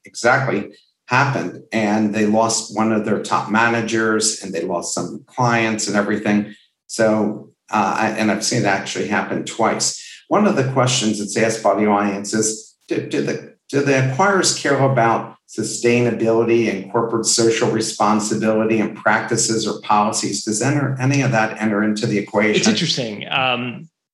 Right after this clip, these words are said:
Speaker 2: we're, we're actually undertaking some research into this because, uh, corporate, uh, you know, E S G stuff is obviously very top of mind in the world right now, and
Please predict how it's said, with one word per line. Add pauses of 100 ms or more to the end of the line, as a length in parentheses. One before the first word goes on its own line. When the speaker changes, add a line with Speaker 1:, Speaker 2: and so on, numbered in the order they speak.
(180)
Speaker 2:
we're,
we're
actually
undertaking
some
research
into
this
because,
uh, (380)
corporate,
uh, (160)
you
know,
E
S
G
stuff
is
obviously
very
top
of
mind
in
the
world
right
now,
and